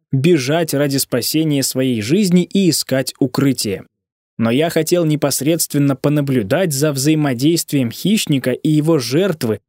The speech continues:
и, ссылаясь на свои профессиональные интересы, отправился в Кению,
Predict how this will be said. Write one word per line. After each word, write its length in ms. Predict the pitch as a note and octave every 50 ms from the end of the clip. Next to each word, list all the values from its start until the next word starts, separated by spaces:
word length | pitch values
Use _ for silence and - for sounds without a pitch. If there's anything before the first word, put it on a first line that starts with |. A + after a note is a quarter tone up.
| _ _ _
и, 140 | - B2+ B2+
ссылаясь 640 | A#2+ - - - C3 B2+ C#3+ D#3 D3+ C#3 B2+ - -
на 60 | C3
свои 280 | - - C#3 C#3+ D3
профессиональные 1080 | C#3 - D3+ C#3+ C#3 - C#3+ - - D#3 D3+ D3+ D#3+ E3 E3 C#3+ C3 A#2+ A2+ A2 A2 -
интересы, 680 | C#3+ C3 A#2 - G#2 G#2 B2 E3+ G#3+ G#3+ - - F3 E3+ _ _ _ _ _
отправился 720 | - A2 A2 - - F#3 G#3+ A#3 A#3 A3+ G#3+ - - G3+ F#3
в 100 | - -
Кению, 540 | - D#3 D3 C#3 C3 B2 A#2 A2+ A#2 A#2